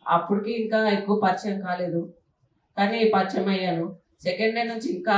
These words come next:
కొంచెం స్ట్రాంగ్గా పరిచయం అయ్యాను. అందరితో మాట్లాడడం, నవ్వడం, ఆడుకోవడం, పాడుకోవడం అన్నీ జరిగింది.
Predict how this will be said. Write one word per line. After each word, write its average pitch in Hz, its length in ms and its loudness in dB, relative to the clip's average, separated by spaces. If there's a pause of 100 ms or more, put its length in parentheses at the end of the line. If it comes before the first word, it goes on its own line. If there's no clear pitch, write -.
కొంచెం 202 400 -2
స్ట్రాంగ్గా 180 460 -2
పరిచయం 180 400 -8
అయ్యాను. 170 300 -14 (600)
అందరితో 202 500 2
మాట్లాడడం, 180 640 -2 (100)
నవ్వడం, 175 440 0 (640)
ఆడుకోవడం, 180 540 2
పాడుకోవడం 175 420 0
అన్నీ 175 360 -2 (540)
జరిగింది. 180 460 0